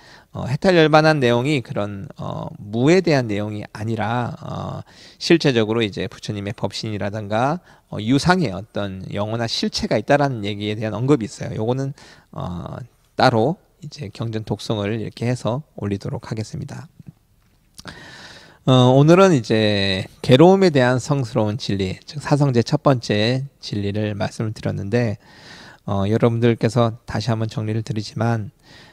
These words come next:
어, 괴로움을 외워온 것이 아니에요.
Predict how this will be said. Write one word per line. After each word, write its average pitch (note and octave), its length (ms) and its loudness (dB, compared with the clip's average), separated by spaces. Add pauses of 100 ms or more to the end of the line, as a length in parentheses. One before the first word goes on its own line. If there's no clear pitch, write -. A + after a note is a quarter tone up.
(140)
어, G2+ 160 -4
괴로움을 C#3+ 1000 6 (560)
외워온 E3+ 560 8
것이 C#3+ 240 4
아니에요. A2 560 0